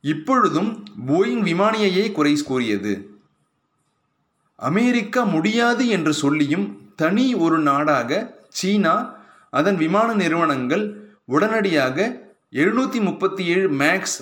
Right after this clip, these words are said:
போயிங் ரக விமானங்களை தரையிறக்க உத்தரவிட்டது.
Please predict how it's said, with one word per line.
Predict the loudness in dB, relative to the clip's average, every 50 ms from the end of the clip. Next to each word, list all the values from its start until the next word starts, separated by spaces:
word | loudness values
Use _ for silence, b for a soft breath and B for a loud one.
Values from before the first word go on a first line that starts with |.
| -10 -6 -2
போயிங் | 0 2 2 0 0 0 0 0 0
ரக | 0 0
விமானங்களை | 0 0 0 2 2 2 2 0 0 0 0 0 0 0 -2 -4 -6 -12 B B B B _ -6
தரையிறக்க | -2 0 0 0 2 0 0 0 0 -2 0
உத்தரவிட்டது. | 0 0 -2 -2 -2 0 0 0 0 -2 -4 -6 -8 -4 -4 -4 -4 -6 -8 -16